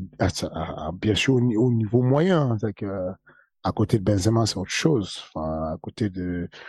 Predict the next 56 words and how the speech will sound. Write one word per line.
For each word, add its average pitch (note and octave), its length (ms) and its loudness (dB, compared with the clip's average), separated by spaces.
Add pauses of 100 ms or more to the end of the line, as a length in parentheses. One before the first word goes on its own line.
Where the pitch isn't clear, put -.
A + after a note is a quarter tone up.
(180)
de, E2 560 0
de, F2 340 -2
de, E2+ 300 -4
de F#2 80 -4
Kylian G2+ 300 0
Mbappé, G2 260 -2
c'est - 140 -6
autre - 160 -6
chose. A#2 400 2
Il G2+ 60 2
y D#2+ 40 0
a D2+ 60 -4
pas, C#2+ 300 -6
il D2 60 -6
y D2 40 -6
a, D#2 240 -4
il D2+ 60 -4
y C#2 40 -6
a, C#2 200 -10
il E2+ 40 -10
y F#2 40 -6
a D#2+ 60 -6
pas D#2 220 -10
photo. A2+ 320 0 (400)
À F2+ 80 -2
côté G2+ 300 0
de F#2+ 100 0
Zidane, F#2+ 460 -2
c'est, C#2 580 -6 (160)
enfin, C#2+ 180 -12
le D2+ 140 -8
mec, E2+ 160 -8
c'est - 140 -8
un D2+ 60 -4
monument. G#2+ 560 0
Je, - 180 -12 (100)
je - 160 -4
sais - 140 -8
pas - 120 -10
comment - 200 -10
il F#3+ 120 -2
fait - 200 0
pour - 180 -6
durer E2+ 260 -6
autant G#2 440 -2
dans F#2+ 160 0
le F#2+ 120 -4
temps, C3 220 0
quoi. A2 160 -2 (140)
Zidane, F2+ 340 -2
il D#2+ 180 -6
bouge. B2+ 460 0
C'était F#2 400 -2 (460)
l'arrivée G#2+ 340 4
de B2+ 80 2
Zidane, A#2 560 2